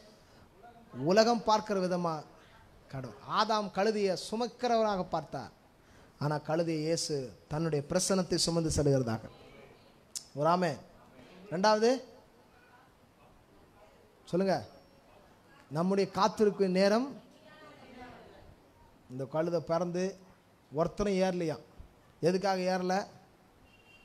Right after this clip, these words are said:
யாரையும் ஏற விடல. ஏன்னா அதுக்கு தெரியும், நான் முதல் முதல்ல இவர் தான் சுமக்கணும்னு. அதுக்காக wait பண்ணிட்டு இருந்துச்சு. The appointed time இன்னும் வரலையேன்னு wait பண்ண, கரெக்டா அந்த time வந்துச்சு.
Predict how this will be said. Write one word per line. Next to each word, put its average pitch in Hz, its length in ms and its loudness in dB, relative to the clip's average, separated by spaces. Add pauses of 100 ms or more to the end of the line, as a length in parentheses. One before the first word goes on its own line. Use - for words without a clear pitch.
(120)
யாரையும் 185 500 0
ஏற 208 160 4
விடல. 180 340 -2
ஏன்னா 208 40 0
அதுக்கு 208 360 0
தெரியும், 214 320 0
நான் 190 220 -2
முதல் 196 280 0
முதல்ல 208 240 -2
இவர் 196 200 -2
தான் 202 200 -2
சுமக்கணும்னு. 180 500 -4 (1040)
அதுக்காக 226 400 2
wait 220 200 -2
பண்ணிட்டு 196 280 0
இருந்துச்சு. 170 300 -4 (1700)
The 147 100 -4
appointed 226 460 0
time 196 380 2
இன்னும் 185 220 -4
வரலையேன்னு 190 340 0
wait 180 220 -2
பண்ண, 151 140 -8
கரெக்டா 190 260 2
அந்த 190 240 0
time 175 240 -2
வந்துச்சு. 160 340 -8